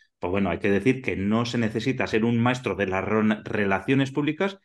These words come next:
ni ser un mega extrovertido, ni ser el alma de la fiesta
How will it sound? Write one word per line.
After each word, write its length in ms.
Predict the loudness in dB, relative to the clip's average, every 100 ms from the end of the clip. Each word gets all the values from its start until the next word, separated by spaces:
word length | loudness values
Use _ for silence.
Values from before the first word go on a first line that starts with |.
| _ _
ni 240 | 0 2
ser 260 | 2 2 2
un 200 | 2 2
mega 300 | 2 2 2
extrovertido, 920 | 0 -6 -4 0 2 0 0 2 2
ni 120 | 2 0
ser 160 | 0
el 180 | 0 0
alma 300 | 0 0 -2
de 100 | 0
la 160 | -2 -2
fiesta 540 | -6 -2 -4 -4 -10